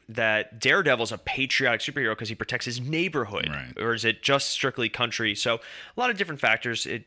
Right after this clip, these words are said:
Speaker 1: and depends on the way the character is written. 'Cause there are plenty of characters like, uh, like Anarchy, who's like,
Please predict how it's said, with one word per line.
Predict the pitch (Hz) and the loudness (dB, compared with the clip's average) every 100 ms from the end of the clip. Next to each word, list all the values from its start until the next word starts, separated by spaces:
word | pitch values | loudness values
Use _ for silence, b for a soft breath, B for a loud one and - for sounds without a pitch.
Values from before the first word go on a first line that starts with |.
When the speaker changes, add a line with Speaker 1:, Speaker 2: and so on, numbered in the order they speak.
| - | -2
Speaker 1:
and | 113 113 104 | 0 -2 -8
depends | - 113 107 | -6 -4 -4
on | |
the | 107 98 | -4 -4
way | - 104 | -6 -6
the | 104 | -6
character | - 107 110 90 | -4 -4 -4 -6
is | 82 | -4
written. | 98 78 | -4 -4
'Cause | 95 | -2
there | 120 | -2
are | 123 | 0
plenty | 127 135 | -2 0
of | 131 | 0
characters | 127 131 120 | 0 0 -2
like, | 120 117 | -2 0
uh, | 120 | 0
like | 120 - | 0 4
Anarchy, | 135 214 110 - 104 | 6 6 2 0 -2
who's | 120 110 | -2 2
like, | 107 | 0